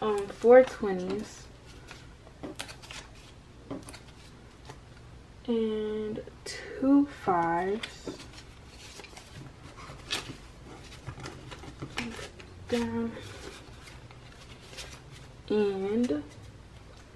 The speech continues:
three ones. So, so in total, this should be six hundred dollars. Twenty, forty, sixty, eighty, one hundred,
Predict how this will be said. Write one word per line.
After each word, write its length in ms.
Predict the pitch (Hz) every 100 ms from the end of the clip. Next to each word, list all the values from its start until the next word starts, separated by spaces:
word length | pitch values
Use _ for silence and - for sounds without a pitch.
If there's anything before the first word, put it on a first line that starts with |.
| - 302 -
three 760 | - 190 190 190 208 220 220 226 - - - 202
ones. 840 | 180 160 165 196 220 - - - - - - - - - - - - - - - - - - - - - - - - - - -
So, 340 | - - - - - - - -
so 240 | - 208
in 240 | - 202 208
total, 520 | - - 330 254 226
this 160 | 233 247
should 220 | - 233
be 180 | 214 233
six 340 | - 202 -
hundred 300 | 254 285 262
dollars. 720 | 214 190 190 202 240 254 - - - - - - - -
Twenty, 380 | - 277 285 285
forty, 500 | 285 254 233 226 226
sixty, 540 | - 220 214 - 214 190
eighty, 320 | 196 190 175
one 320 | 160 190 233
hundred, 680 | 240 247 240 240 240 240 240